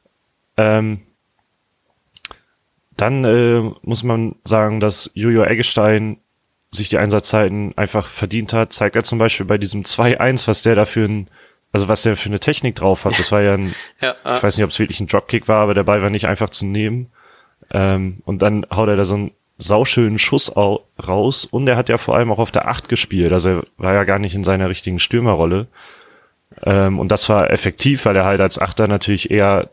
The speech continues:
Speaker 1: den Weg zum Strafraum sucht. Und das hat mir extrem gut gefallen.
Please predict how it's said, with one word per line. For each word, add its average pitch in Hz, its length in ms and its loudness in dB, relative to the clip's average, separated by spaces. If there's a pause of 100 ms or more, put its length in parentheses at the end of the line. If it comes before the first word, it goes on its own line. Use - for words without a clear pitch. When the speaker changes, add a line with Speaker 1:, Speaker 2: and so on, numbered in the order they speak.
Speaker 1:
den 95 300 -4
Weg 110 160 0
zum 92 160 -2
Strafraum 95 800 0
sucht. - 380 -4
Und 87 100 0
das - 340 0
hat 98 140 -2
mir 95 80 -2
extrem 127 300 0
gut 120 140 -4
gefallen. 85 460 -2